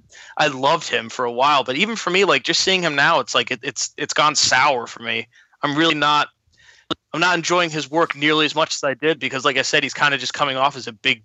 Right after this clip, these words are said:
dickhead now. <laughs> Like, and that's, I'm not, like, and I know everybody's all like, "Oh,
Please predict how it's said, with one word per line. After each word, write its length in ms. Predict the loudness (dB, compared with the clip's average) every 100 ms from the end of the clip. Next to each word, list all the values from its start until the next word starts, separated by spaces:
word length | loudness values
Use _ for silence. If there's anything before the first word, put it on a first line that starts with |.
| -2
dickhead 400 | -2 0 -2 -2
now. 200 | -2 0
<laughs> 80 | 2 0 -6 _ -8 -6 -6 -2 0 2
Like, 240 | 2 2 -8 -18 -20 -12
and 180 | -4 0
that's, 220 | 0 -2 -2
I'm 120 | 0
not, 200 | 0 0
like, 240 | 0 -2 -2
and 120 | -2
I 60 | 0
know 180 | 0
everybody's 540 | 0 0 0 0 0 -2 -2
all 220 | 0 2
like, 180 | 0 0
"Oh, 240 | 0 0